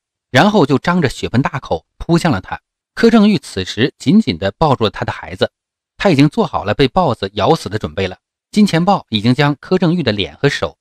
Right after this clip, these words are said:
都抓破了，下一步就是咬断他的脖子。关键时刻，已经躲过一劫的陈传香却突然扑向了金钱豹。只见他轻轻一跃，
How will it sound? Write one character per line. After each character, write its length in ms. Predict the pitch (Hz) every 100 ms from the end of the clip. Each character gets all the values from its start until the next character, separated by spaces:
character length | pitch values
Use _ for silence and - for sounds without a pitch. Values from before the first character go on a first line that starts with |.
| -
都 120 | 117
抓 220 | - 135
破 240 | - 156 90
了， 120 | 76 _ _ _
下 280 | - 226 131
一 40 |
步 220 | 98 110 _
就 100 | -
是 120 | 139 113
咬 220 | 90 -
断 120 | 143
他 100 | 127
的 60 | -
脖 240 | - 92
子。 160 | 131 - _ _ _ -
关 160 | 196
键 160 | 208 151
时 180 | - -
刻， 260 | - 98 _ _ _ -
已 140 | 127
经 140 | 143 214
躲 180 | 92 87
过 120 | 151
一 120 | 170
劫 140 | 107
的 80 | 110
陈 200 | - 127
传 180 | 131 131
香 260 | - 143 160 _ _
却 140 | -
突 260 | 123 - 220
然 160 | 113 123
扑 180 | - 185
向 140 | 175 131
了 100 | 98
金 160 | 147
钱 180 | 110 113
豹。 200 | 151 - _ _ _ _
只 140 | - 113
见 160 | 156
他 140 | 123 127
轻 300 | - - 170
轻 160 | 170 143
一 100 | 120
跃， 240 | 180